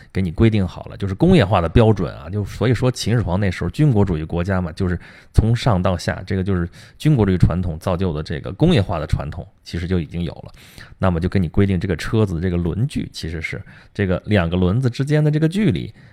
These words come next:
啊，给你规定一个具体的数值，你不能超过它，不能比它大，也不能比它小，这叫车同轨。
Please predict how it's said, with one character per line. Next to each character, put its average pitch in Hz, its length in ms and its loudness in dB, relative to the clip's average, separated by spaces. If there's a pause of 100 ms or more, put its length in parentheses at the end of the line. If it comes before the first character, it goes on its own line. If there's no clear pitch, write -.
啊， - 180 -14
给 101 80 -2
你 92 80 -2
规 104 160 0
定 101 100 2
一 90 60 2
个 92 100 0
具 101 160 -2
体 76 140 -8
的 71 60 -4
数 - 180 -4
值， - 320 -10
你 95 80 -4
不 110 100 0
能 107 120 4
超 127 180 4
过 101 80 2
它， - 140 -6
不 - 140 -4
能 180 60 4
比 139 80 2
它 101 80 4
大， 127 300 2
也 87 80 2
不 90 80 -2
能 92 100 0
比 85 40 -2
它 92 80 -2
小， - 200 -8 (380)
这 - 80 -4
叫 85 100 2
车 104 280 2
同 92 240 -2
轨。 - 180 -4